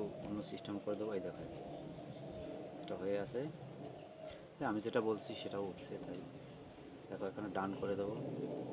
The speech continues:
ডান করে দেওয়ার পরে এখানে দেখো, নিচে আবার নেক্সট অপশন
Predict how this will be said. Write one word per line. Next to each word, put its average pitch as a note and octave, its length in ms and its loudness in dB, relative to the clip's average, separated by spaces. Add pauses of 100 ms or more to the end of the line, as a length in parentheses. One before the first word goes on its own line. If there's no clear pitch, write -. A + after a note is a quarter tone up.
(560)
ডান G2 220 4
করে G#2 200 6
দেওয়ার G2+ 240 6
পরে A2+ 180 2 (380)
এখানে A2+ 280 4
দেখো, G#2+ 140 6
নিচে G#2 380 0
আবার G2 140 6 (280)
নেক্সট - 260 0
অপশন - 320 -2